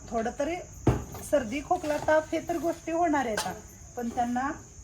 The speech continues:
खावंसं वाटतं, मग आपण कशाला अडवायचं त्यांना? ते स्वतःहून तोंडाने मागतात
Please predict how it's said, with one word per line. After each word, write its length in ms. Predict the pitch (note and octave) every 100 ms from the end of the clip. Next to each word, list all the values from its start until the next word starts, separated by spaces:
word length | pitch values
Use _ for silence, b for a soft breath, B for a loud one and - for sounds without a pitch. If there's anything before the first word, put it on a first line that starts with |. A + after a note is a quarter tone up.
| - - -
खावंसं 460 | - B3+ B3+ B3+ C#4
वाटतं, 420 | B3+ A#3 - A3
मग 140 | A3+
आपण 260 | G#3+ G#3+ A#3
कशाला 340 | A#3 A#3+ A#3+
अडवायचं 420 | G#3+ G#3+ G3+ F#3+ G3
त्यांना? 520 | G3+ G3 F#3 F3+ F3+ - - - - -
ते 80 | A#3+
स्वतःहून 540 | C#4 B3+ C4+ A#3+ C#4
तोंडाने 420 | D4 C4+ A#3 A#3
मागतात 360 | B3 - -